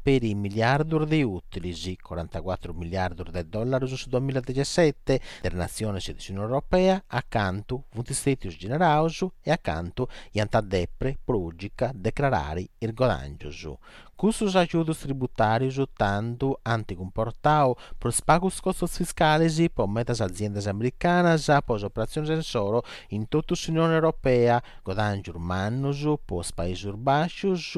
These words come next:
ma un montone verditas po calincuna nazione europea.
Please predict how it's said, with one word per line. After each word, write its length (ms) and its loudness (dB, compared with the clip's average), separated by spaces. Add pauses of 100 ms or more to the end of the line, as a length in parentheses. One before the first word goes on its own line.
(100)
ma 160 0
un 180 -4
montone 500 0
verditas 960 0
po 120 -4
calincuna 520 -2
nazione 440 -4
europea. 640 -6